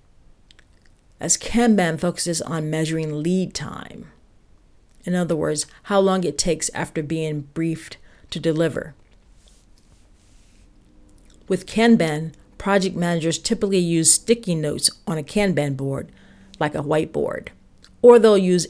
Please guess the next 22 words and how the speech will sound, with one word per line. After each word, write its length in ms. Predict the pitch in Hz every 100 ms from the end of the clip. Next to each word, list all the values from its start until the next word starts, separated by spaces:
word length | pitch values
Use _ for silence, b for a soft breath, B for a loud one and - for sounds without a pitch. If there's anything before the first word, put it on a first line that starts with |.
| -
online 440 | 185 190 175 170
tools 360 | - 170 165 151
like 220 | 160 -
Trello 580 | - 185 160 - - - - _ _ b b
to 120 | - 170
represent 420 | 165 170 160 -
the 60 |
team's 340 | 156 - 170 147
workflow 640 | 143 170 - 156 110 139 - _ _
with 160 | 185 175
categories 720 | 196 180 165 165 165 156 151 -
as 80 | -
simple 320 | - 175 151
as 240 | 147 139 - b b _ _ -
to 160 | 208
do, 420 | 165 165 165 196 - _ _ _ - -
doing, 540 | 143 160 156 156 175 - _ - _ _
and 520 | 170 165 165 - 147
done. 320 | 104 - - - - _ _ _ _ _ _ _ _ - - _ _ _ _ _ _ _ _ B B B
Now, 120 | 175
this 280 | 170 226 262
visualizes 920 | 170 180 185 170 170 165 160 165 156